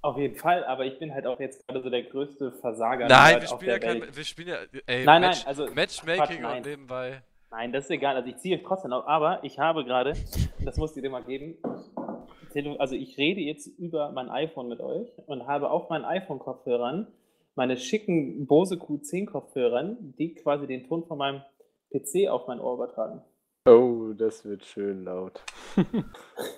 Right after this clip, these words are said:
Speaker 1: Das hörst du ja nicht, das ist ja der, der Gag an der ganzen Geschichte. Ich habe ja quasi Headset
Speaker 3: Aber wir
Speaker 1: in
Speaker 3: hören das
Speaker 1: Headset.
Speaker 3: dann wahrscheinlich, das kommt dann bei uns durchs Mikro.
Speaker 2: Wie ist das eigentlich mit, mit dem Wetter? Ich habe eine Sonnenbrille auf und ihr? Hier ist so hell.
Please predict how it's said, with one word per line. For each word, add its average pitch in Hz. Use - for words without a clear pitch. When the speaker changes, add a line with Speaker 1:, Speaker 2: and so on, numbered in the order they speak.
Speaker 1:
Das 156
hörst 247
du 269
ja 214
nicht, 123
das 147
ist 175
ja 175
der, 156
der 147
Gag -
an 170
der 147
ganzen 131
Geschichte. 127
Ich 127
habe 147
ja 143
quasi 131
Headset 175
Speaker 3:
Aber 135
wir 170
Speaker 1:
in 156
Speaker 3:
hören 185
das 110
Speaker 1:
Headset. 117
Speaker 3:
dann 120
wahrscheinlich, 117
das 120
kommt 147
dann 123
bei 120
uns 147
durchs 120
Mikro. 127
Speaker 2:
Wie -
ist 175
das 190
eigentlich 180
mit, 170
mit 147
dem 139
Wetter? 107
Ich -
habe -
eine 131
Sonnenbrille 101
auf 95
und 120
ihr? 156
Hier 117
ist 110
so 107
hell. 90